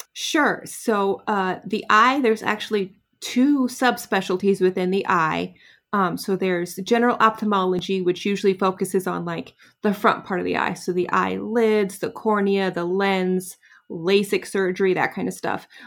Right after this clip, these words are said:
Um, the back of the eye is the, so the vitreous is kind of the jelly basically in the back of the eye that kind of holds the shape. Um, and then the retina is the back layer of the eye that,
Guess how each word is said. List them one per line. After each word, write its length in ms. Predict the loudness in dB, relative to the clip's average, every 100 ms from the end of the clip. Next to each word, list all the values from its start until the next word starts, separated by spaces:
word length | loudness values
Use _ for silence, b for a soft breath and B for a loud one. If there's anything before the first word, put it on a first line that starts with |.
| B
Um, 220 | 2 2 0
the 80 |
back 300 | 2 2 2
of 80 | 0
the 180 | 2 2
eye 280 | 4 4 2
is 260 | 0 0
the, 140 | -2 -4 -4
so 180 | 0
the 80 | 0
vitreous 500 | 2 2 4 4 4
is 120 | 2 0
kind 220 | 0 0
of 100 | 0
the 200 | -4 -6 _ _ -2
jelly 600 | 2 4 2 0 -4 -4
basically 540 | 0 0 0 0 2
in 60 | 2
the 80 | 2
back 260 | 2 2
of 40 | -2
the 80 | 0
eye 80 |
that 120 | -2 -4
kind 180 | -6
of 60 | -4
holds 320 | 2 2 2 -4
the 80 |
shape. 400 | -4 0 -2 -4 _ b b b -2
Um, 220 | 2 2 2
and 160 | 0
then 100 | 0
the 100 | 0
retina 340 | 0 0 0 -2
is 140 | -2
the 80 | -2
back 280 | 2 2 0
layer 160 | -4 -2
of 80 |
the 100 | -2 0
eye 300 | 0 0 -2
that, 320 | -2 -4 -4